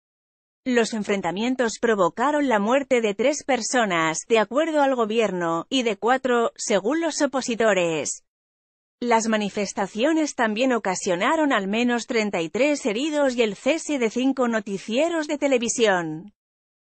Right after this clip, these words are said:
Las nuevas medidas de seguridad social establecen que el pago que realizan los trabajadores al I N S S pasa de seis coma veinticinco a siete por ciento a partir del primero de julio próximo.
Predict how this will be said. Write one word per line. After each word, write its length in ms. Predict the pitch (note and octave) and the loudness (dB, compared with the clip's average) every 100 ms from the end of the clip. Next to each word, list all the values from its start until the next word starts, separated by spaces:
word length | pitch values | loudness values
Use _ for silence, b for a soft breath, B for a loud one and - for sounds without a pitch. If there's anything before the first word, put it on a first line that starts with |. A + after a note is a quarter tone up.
| _ A3+ | _ -2
Las 280 | A3 G3 - | 0 0 0
nuevas 460 | A3 C#4 E4+ E4+ | 0 0 2 0
medidas 540 | A#3+ G#3+ A#3 D#4 D#4 B3+ | 0 -2 -2 -2 0 0
de 100 | B3+ | 0
seguridad 600 | C4+ A3+ G#3+ G3 A#3+ C#4 | 2 2 2 4 2 0
social 500 | - A3 - C4 D4 | -2 -6 -2 0 2
establecen 800 | B3+ - G3+ G3 C#4+ - C#4 B3+ | 0 0 -2 0 -2 0 0 2
que 160 | B3 | 2
el 100 | G3+ | 2
pago 360 | - G3+ D4+ B3+ | 2 2 2 0
que 120 | B3 | 0
realizan 640 | A3+ G3 F#3 C#4+ C#4 B3+ A3+ | 0 0 0 -4 -2 0 0
los 220 | F3 - | -2 0
trabajadores 840 | G3+ F3+ F3 F3+ E3+ B3 C#4+ B3+ | 0 2 0 0 0 2 2 0
al 160 | G3+ F3+ | 0 -2
I 180 | C#4+ D4 | 2 2
N 300 | C4 A3 D4+ | 2 0 -2
S 300 | - B3+ B3+ | 0 2 2
S 300 | D4+ B3 G3+ | 2 -2 -2
pasa 320 | A#3 B3 B3 | -2 0 0
de 160 | A3+ G#3 | 0 -2
seis 380 | - D4+ C#4 | 0 0 -2
coma 280 | - C#4+ D4+ | 0 2 2
veinticinco 880 | C4 A3 G3+ F#3+ F3 B3+ D4 C#4+ B3 | 2 2 0 -4 -2 2 2 4 2
a 100 | A3 | 2
siete 460 | - B3 C#4+ C4 | 0 -2 0 0
por 220 | B3 A#3 G3+ | 0 -2 -2
ciento 440 | A#3 C#4 C4 C#4+ | 0 0 2 0
a 120 | B3+ | 0
partir 460 | A3 G3 F3+ C#4 D4+ | 2 0 0 -2 -2
del 140 | B3+ | -2
primero 500 | G#3+ G#3 G3 B3 C4 | 0 0 2 2 2
de 100 | A#3 | 0
julio 440 | G3 C#4 F#4 F#4 D#4+ | -2 -2 0 0 0
próximo. 840 | C#4 A3+ - G3+ F#3 E3+ D#3 | 0 0 -2 -2 0 0 -2